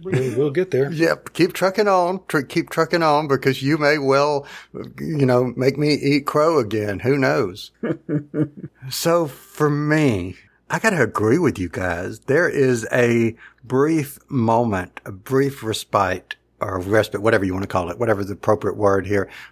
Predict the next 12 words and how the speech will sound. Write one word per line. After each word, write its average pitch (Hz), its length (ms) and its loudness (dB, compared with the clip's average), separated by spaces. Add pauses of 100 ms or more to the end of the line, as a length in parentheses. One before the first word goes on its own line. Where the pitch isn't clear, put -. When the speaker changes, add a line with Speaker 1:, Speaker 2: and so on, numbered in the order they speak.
(140)
Speaker 2:
Uh, 156 160 -4
there's 139 240 4
just 139 300 0
this 135 160 0
brief 156 560 -2
moment 107 720 0 (440)
at 110 160 -8
the 101 160 -6 (140)
end 92 500 -2 (220)
that 117 140 0
I 107 140 0
enjoy. 113 600 -2